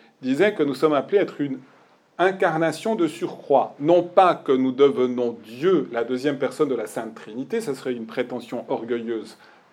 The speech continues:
tout à fait inutile, mais nous avons à reproduire la vie du Christ en nous. Et pour cela,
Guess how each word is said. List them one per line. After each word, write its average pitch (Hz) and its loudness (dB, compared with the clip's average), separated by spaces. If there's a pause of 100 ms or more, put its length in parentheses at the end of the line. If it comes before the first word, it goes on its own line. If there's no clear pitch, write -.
tout 131 -12
à 117 2
fait 156 0
inutile, 220 -4 (440)
mais 220 8
nous 190 0
avons 165 2
à 151 4
reproduire 190 2
la 165 6
vie 185 -4
du 156 -8
Christ - -10
en 233 4
nous. 170 -2 (680)
Et 170 10
pour - 4
cela, 208 4